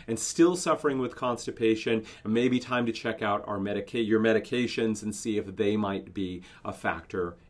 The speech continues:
in what's going on for you. So there you have it, the seven underlying causes of constipation: food and water, digestion,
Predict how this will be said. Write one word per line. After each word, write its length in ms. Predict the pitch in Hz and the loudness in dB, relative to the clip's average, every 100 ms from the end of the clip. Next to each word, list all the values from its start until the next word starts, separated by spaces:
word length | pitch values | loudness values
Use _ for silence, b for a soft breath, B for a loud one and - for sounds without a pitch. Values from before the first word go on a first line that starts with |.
| - | -8
in 180 | 95 95 | -4 -2
what's 300 | 92 - - | -4 -6 -6
going 280 | 90 90 | -4 -4
on 280 | 92 113 120 | 0 0 0
for 240 | - 104 95 | 0 -2 0
you. 260 | 90 78 B B B B | -4 -8 B B B B
So 420 | - 160 139 90 - - | 0 2 2 0 -10 -16
there 420 | 101 107 127 151 | -6 0 4 6
you 180 | 170 143 | 6 4
have 280 | 123 131 160 | 4 4 4
it, 120 | 196 | 2
the 140 | 151 123 | 0 -4
seven 580 | - 160 165 185 180 - | -4 -2 0 0 -2 -4
underlying 680 | 160 170 175 180 165 156 151 | 0 2 2 2 2 2 0
causes 440 | 147 143 147 165 147 | 0 0 0 0 -4
of 120 | 143 | -2
constipation: 920 | 135 135 151 147 151 165 208 214 220 | -2 -2 -4 0 0 0 -2 -4 -6
food 320 | - 160 165 | 4 6 6
and 160 | 160 143 | 4 4
water, 480 | 151 170 208 233 240 B B 113 | 0 0 0 0 -2 B B -2
digestion, 1000 | 131 131 113 143 151 - 196 220 233 | 0 2 4 4 4 -2 -2 -2 -4